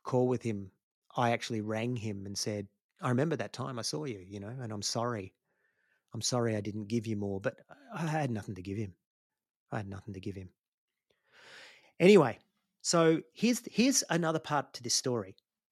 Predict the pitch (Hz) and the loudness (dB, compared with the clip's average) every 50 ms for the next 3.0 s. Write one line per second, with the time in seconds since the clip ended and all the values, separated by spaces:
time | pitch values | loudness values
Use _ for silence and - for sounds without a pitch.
0 | _ _ _ _ _ _ _ _ _ _ _ _ _ - 208 220 214 - - - | _ _ _ _ _ _ _ _ _ _ _ _ _ 2 2 2 4 4 0 0
1 | 220 214 208 202 185 151 131 123 110 113 131 151 160 143 107 92 98 135 196 - | 2 2 4 4 4 2 0 -2 0 0 0 0 0 0 -2 -4 -4 -6 -6 -8
2 | - - - - _ _ _ _ _ _ - - - 131 127 127 123 120 - - | -10 -10 -12 -18 _ _ _ _ _ _ -10 -4 -2 0 2 2 2 0 -2 -6